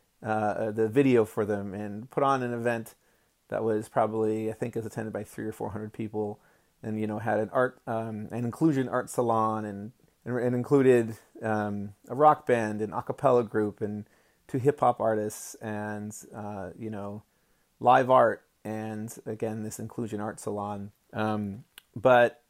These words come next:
the thing that I remember most about my first Inbound was that I went to see Janelle Monáe.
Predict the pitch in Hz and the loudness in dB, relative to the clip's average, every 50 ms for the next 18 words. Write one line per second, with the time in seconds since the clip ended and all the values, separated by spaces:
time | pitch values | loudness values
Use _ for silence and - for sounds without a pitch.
0 | - 120 117 113 - - 160 147 143 135 127 123 123 123 123 120 117 117 123 139 | -10 -6 -6 -6 -2 -2 -2 0 0 0 0 0 0 -2 -2 -2 -2 -2 0 2
1 | 156 156 135 123 - - - - _ _ _ _ _ _ _ _ _ _ _ _ | 4 4 4 2 0 -4 -16 -20 _ _ _ _ _ _ _ _ _ _ _ _
2 | _ - 120 120 123 120 117 113 98 104 110 - - 135 127 - - 120 120 117 | _ -14 -6 0 2 4 4 4 4 2 -6 -6 -6 -6 -6 -6 -6 -6 -4 0
3 | 107 113 113 113 113 113 110 110 107 113 110 110 113 113 113 113 113 113 117 120 | 0 0 0 2 0 -2 -2 -2 -2 -2 -2 -2 0 0 2 2 0 0 -4 -6
4 | - _ - - 120 - - - 120 107 98 113 113 113 110 110 113 120 143 147 | -8 _ -16 -16 -14 -12 -6 -6 -6 -6 -4 -6 -4 -4 -4 -4 -2 -2 0 0
5 | 160 147 135 127 131 135 | 0 0 0 0 -2 -6